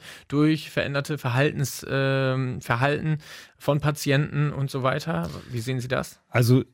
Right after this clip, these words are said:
Speaker 2: Simulation, fangen wir mal auf die, vielleicht auf dem etwas kleineren
Speaker 1: Mhm.
Speaker 2: Niveau Simulation an.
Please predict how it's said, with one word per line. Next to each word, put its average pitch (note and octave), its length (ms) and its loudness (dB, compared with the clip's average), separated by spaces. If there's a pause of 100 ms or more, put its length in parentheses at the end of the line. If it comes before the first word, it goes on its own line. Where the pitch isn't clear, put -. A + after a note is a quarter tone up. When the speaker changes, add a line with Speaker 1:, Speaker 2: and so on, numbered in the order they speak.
(320)
Speaker 2:
Simulation, C3+ 1120 8 (300)
fangen B2+ 300 4
wir B2 120 10
mal A2+ 40 4
auf A2 140 2
die, A#2 140 2
vielleicht A2+ 320 0
auf A#2 100 -2
dem A#2 140 0
etwas G#2+ 300 -4
kleineren D3+ 500 4 (120)
Speaker 1:
Mhm. D3+ 80 6
Speaker 2:
Niveau A#2+ 300 6
Simulation A#2+ 840 6
an. F#3 240 4